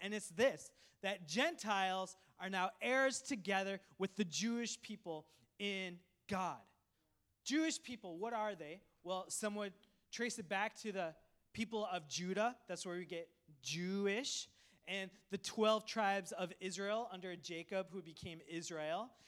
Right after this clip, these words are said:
And those are the people of Israel, this nation, this people that served Yahweh, the one God. And then there are Gentiles, which pretty simply are everybody that's not one of those people.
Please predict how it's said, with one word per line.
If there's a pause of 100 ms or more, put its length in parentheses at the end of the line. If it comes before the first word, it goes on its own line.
(120)
And
those
are
the
people
of
Israel, (260)
this
nation,
this
people (220)
that
served (200)
Yahweh, (320)
the
one
God. (360)
And
then
there
are
Gentiles,
which (260)
pretty
simply
are (360)
everybody
that's
not
one
of
those
people.